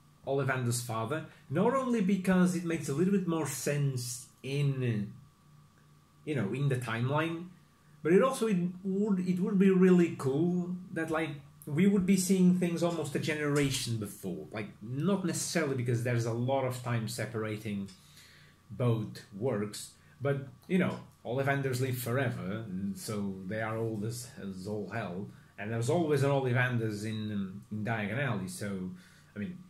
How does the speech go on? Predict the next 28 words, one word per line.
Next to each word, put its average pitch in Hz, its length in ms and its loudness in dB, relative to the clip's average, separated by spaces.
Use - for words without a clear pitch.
maybe 101 240 -4
not 98 140 -6
so 95 360 -10
much. 95 240 -6
We 101 60 -12
don't 101 240 -4
know 104 180 -4
if 101 200 -6
Garrick 98 340 -4
has 95 260 -8
a, 92 340 -4
has 95 160 -12
a 92 80 -10
family 117 480 -4
or 92 80 -6
anything. 95 340 -4
We 294 200 -2
assume 240 420 -2
he 139 320 0
has. 123 760 -6
I 127 40 -12
mean, 123 560 0
yeah, 101 300 -4
there, 127 340 -2
there 143 180 2
is 147 240 -2
no 165 1000 2
real, 139 760 0